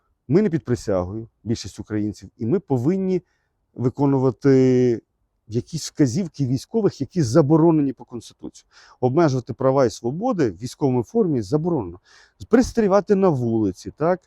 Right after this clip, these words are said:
Щось вимагати, це обмежувати наші права, обмежувати наші дії. Але оця особа жіночої стаді в бравадній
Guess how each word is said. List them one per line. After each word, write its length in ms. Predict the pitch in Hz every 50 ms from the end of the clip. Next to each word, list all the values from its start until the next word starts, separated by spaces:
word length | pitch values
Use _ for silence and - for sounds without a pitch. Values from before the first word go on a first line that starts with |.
| _ _ _ _ _
Щось 260 | - - 208 - -
вимагати, 560 | 180 185 180 180 143 131 127 123 117 - 104
це 140 | - - 139
обмежувати 420 | 139 160 214 208 160 160 143 -
наші 220 | 143 143 123 - 135
права, 220 | 139 139 120 98
обмежувати 420 | 90 92 120 147 135 143 127 - 139
наші 280 | 147 143 - - 151
дії. 340 | 135 135 143 123 92 85 - _ _ _ _ _ _ _ - - - -
Але 200 | - 160 165 185
оця 240 | 202 202 - - - _ -
особа 600 | 226 220 - - 330 359 330 185 120 87 - 98 _ _ _ _ _ _ _ _ _ -
жіночої 440 | 113 113 139 147 131 110 - 127 113
стаді 360 | - _ - 110 92 87 87
в 40 | 85
бравадній 680 | 95 92 127 131 135 123 117 101 90 87 92 92 87